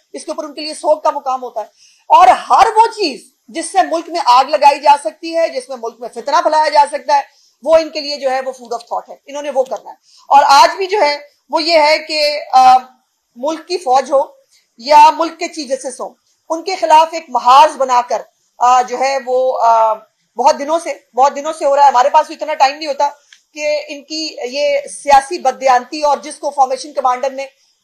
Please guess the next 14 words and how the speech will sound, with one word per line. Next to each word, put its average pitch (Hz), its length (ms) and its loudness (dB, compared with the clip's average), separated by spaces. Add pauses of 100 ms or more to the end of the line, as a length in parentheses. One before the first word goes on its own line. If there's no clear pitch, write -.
digital 294 560 -4
दहशतगर्दी 269 720 -2
कहा 233 240 2
है, 214 200 -4 (280)
उसके 320 220 -8
ऊपर 330 200 -2
ज्यादा 285 260 4
बात 269 260 4
की 285 80 -18
जाए, 294 120 -2
क्योंकि 302 200 -12
मेरी 262 200 -4
chief 285 240 -16
minister 277 400 -8